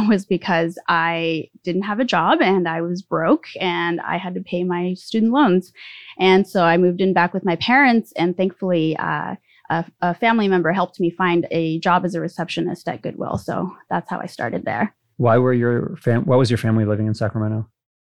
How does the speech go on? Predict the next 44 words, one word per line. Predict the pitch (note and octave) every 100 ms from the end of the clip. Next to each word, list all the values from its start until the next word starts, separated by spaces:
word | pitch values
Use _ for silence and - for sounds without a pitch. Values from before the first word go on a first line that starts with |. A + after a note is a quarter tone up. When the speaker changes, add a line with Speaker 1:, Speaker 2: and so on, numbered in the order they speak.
| _ _
Speaker 1:
Uh, | - D4+
my | D#4+
family | E4+ F4 F4+ F#4 E4+
had | C4+ A3+
moved | A3 A3 G#3+
while | A3+ G3+
I | G3+
was | G3
in | F#3+
college, | F#3+ F#3 F3 F#3 F#3 -
uh, | F#3 E3
for | E3+ G3+
work. | D#3+ F#3 - - _ _ _ -
And | F#3 F3+
so | - F3 E3 E3 D#3
I | E3 D#3+ E3
was, | E3+ E3+ -
I | F3
think, | F#3 G#3 F#3
a | E3
sophomore | - E3+ E3+ - D#3+
in | D#3
college | D#3+ - D3 F3
when | F3+ D#3+
they | E3
moved | D#3+ E3 -
to | F#3
Sacramento. | F3+ E3+ - D#3 D#3+ A3+ B3+ - - - _
Um, | E3+ E3+ D#3 D3+ E3 -
and | F#3+
I | G#3+
stayed | - E4+ B3+
there | F#3 G3 C4+ C4
because | F3+ F3+
I | F#3 E3+
loved | E3 D#3+ F#3 - _
Colorado. | - E3 D#3 D#3+
I | B3+ G#3
loved, | F3 E3+ F3+ -
uh, | - -
Boulder. | F#3 E3 E3+ G3+ C4 D#4 _ - _
And, | F#3 F3 E3 E3 E3+
uh, | - E3+ E3 E3 D#3+ - - _ -
yeah, | F#4+